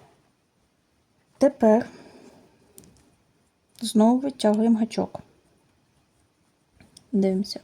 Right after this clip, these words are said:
ось ми з'єднались. І рухаємось в зворотній бік.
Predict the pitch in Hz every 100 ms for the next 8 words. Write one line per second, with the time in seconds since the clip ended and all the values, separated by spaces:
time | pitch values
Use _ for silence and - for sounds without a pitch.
0 | - 214 247 - 208 208 190 190 190 190
1 | 202 - _ _ _ _ _ - - _
2 | _ _ _ 226 240 254 - 240 247 277
3 | - 285 277 277 269 - _ 240 220 220
4 | 240 240 233 247 247 233 202 202 -